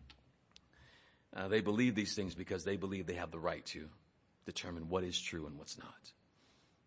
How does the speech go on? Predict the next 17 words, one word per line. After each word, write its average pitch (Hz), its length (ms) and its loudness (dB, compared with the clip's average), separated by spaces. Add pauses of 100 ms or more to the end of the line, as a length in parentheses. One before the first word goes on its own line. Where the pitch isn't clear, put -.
(260)
They, 90 420 0 (260)
Rome 95 360 2
has 85 140 -2
been 90 200 0 (160)
ultimately 90 720 2 (400)
deceived 90 840 -2 (360)
by 87 200 0
the 85 100 -8
great 78 280 -8
serpent. - 580 -10 (1300)
I - 80 0
close 120 320 12
with 98 80 10
the 104 80 12
words 98 200 12
of 92 100 2
Christ 98 500 12